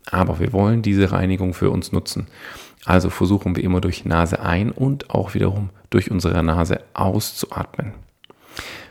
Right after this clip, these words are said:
Wenn wir diese Reinigung wirklich für uns nutzen, und da habe ich schon selber sehr viele Tests gemacht, auch mit, mit, ähm,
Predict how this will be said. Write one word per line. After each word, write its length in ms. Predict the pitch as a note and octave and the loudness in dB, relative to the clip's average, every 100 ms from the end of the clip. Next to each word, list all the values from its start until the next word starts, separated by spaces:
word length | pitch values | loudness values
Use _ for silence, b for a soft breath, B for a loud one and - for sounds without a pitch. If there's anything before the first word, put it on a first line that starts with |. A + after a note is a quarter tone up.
| _ | _
Wenn 220 | - A#2 B2+ | 2 2 4
wir 260 | A#2 - - - - | 2 2 -4 -10 -2
diese 260 | G2 F#2 | 0 2
Reinigung 480 | F#2+ A2 G#2+ G2 F#2 | 2 2 4 4 2
wirklich 260 | G2 G#2+ - | 2 -2 0
für 80 | |
uns 180 | F2+ - | -2 0
nutzen, 360 | A2 - - G#2 | 0 0 -2 -2
und 340 | E2 - - | -2 -4 -4
da 60 | D#2 | -2
habe 120 | F#2+ | -2
ich 200 | - - | -4 -8
schon 260 | - - E2+ | -6 -2 0
selber 320 | F2+ F#2+ F#2+ | 4 4 4
sehr 140 | F#2 F#2 | 2 0
viele 200 | - - | -2 -2
Tests 300 | G2 - - | -4 -4 -4
gemacht, 340 | F2 E2+ - | -2 -4 -2
auch 220 | - - | -2 -2
mit, 180 | F2 - B B B B - | -4 -6 B B B B -2
mit, 280 | F2 - G2+ | -2 -2 -2
ähm, 340 | F#2+ E2+ | 0 0